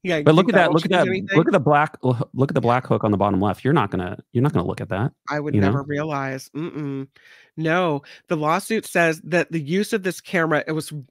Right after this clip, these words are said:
Speaker 1: foreseeable to Amazon. They should have been able to see it coming. And they want punitive damage, uh, against Amazon and the company that sold this product.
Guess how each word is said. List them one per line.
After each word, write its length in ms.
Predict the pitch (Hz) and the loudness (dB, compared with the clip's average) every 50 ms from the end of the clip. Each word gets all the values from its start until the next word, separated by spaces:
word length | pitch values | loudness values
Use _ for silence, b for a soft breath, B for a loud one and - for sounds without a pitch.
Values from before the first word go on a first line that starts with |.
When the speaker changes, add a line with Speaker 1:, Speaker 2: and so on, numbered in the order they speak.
| _ _ | _ _
Speaker 1:
foreseeable 600 | - 160 147 - - - 165 156 143 135 135 131 | -4 -4 -4 -4 -6 -6 -4 -4 -4 -4 -4 -8
to 120 | 123 110 82 | -6 -6 -4
Amazon. 380 | 131 123 127 120 131 131 131 | -4 -4 -4 -6 -4 -4 -2
They 100 | 156 170 165 | -2 -2 -2
should 160 | - 196 180 | -2 -4 -4
have 80 | 175 | -2
been 80 | 170 160 | -2 0
able 220 | 160 156 151 151 | -2 -2 -2 -4
to 100 | 139 147 | -6 -6
see 240 | 135 - - 156 151 | -8 -6 -4 -4 -4
it 100 | - - | -4 -4
coming. 340 | - - 151 143 135 120 113 B B B B B B | -4 -4 -4 -4 -4 -6 -8 B B B B B B
And 160 | B 147 165 165 | B -4 -2 0
they 120 | 180 185 | 0 0
want 260 | 185 185 165 - - | 0 0 -2 -2 -4
punitive 500 | - - - 220 233 247 240 240 226 190 | -8 -6 -4 -2 0 0 0 -2 -2 -2
damage, 520 | - 180 170 175 175 143 127 - - - b b b b b b - | -2 -2 0 0 -2 -4 -6 -6 -8 -10 b b b b b b -2
uh, 140 | 160 165 151 | 0 0 0
against 340 | 151 165 165 180 170 - - | 0 0 0 0 0 0 -2
Amazon 600 | - 160 175 185 190 180 170 185 170 170 175 175 | -2 0 0 0 0 0 0 0 0 2 0 0
and 160 | - 147 165 160 | 0 0 -2 -2
the 40 | 151 | -4
company 360 | - 180 165 156 160 165 151 | -4 -4 -6 -4 -4 -4 -4
that 180 | 143 147 - - | -4 -4 -8 -8
sold 280 | - - 151 143 - | -6 -6 -6 -6 -4
this 160 | - 170 - | -6 -10 -10
product. 560 | - - - 147 135 120 110 - - _ - | -10 -10 -8 -8 -6 -6 -8 -10 -12 _ -20